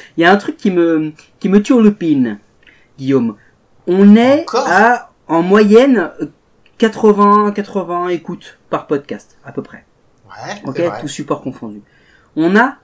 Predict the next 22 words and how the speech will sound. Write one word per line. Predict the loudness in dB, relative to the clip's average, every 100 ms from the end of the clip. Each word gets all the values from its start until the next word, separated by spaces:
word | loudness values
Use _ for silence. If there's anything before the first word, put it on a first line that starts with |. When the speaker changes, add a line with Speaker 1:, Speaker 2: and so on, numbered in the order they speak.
| _
Speaker 1:
trente | -6 -4 -4
signatures. | -6 -10 -10 -20 _ -10
Speaker 2:
Ah. | -8 -4
Speaker 1:
C'est-à-dire | 0 0 0
que | 0
dans | 2
le | 2
lot, | 2 -2 _ _ _ _ _ _ _ _ _ _
il | -6
y |
a |
cinquante | -4 -6 -2 0 2
pélos. | 2 0 0 -2 -10 _ _ _ _
<laughs> | _ -20 _ _ -18 -14
Soit | 0 2
ils | 2
veulent | 0 -2
pas | -2 -2
qu'on | -2 -4
ait | -4
Bruce | -6 -8 -8
Bocci. | -8 -8 -12